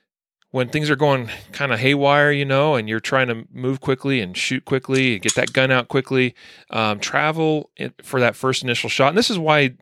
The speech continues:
D A S A guns are starting to come back into popularity. And we're gonna talk about D A S A or double action, single action in a little bit more detail here in just a second. Um, I'm, I'm starting to see a few shooters out there that are starting to put out this idea that,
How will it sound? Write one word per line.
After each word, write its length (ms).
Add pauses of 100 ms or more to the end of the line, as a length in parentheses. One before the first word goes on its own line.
(500)
D 240
A 160
S 160
A 80
guns 220
are 40
starting 220
to 60
come 100
back 180
into 140
popularity. 420
And 60
we're 80
gonna 80
talk 140
about 160
D 240
A 60
S 140
A 200
or 60
double 280
action, 200
single 260
action 340 (480)
in 140
a 40
little 160
bit 60
more 80
detail 300
here 140
in 60
just 160
a 40
second. 320 (560)
Um, 340 (560)
I'm, 120 (160)
I'm 120
starting 260
to 60
see 180
a 60
few 260
shooters 380
out 160
there 160
that 100
are 40
starting 260
to 20
put 100
out 160
this 140
idea 380
that, 160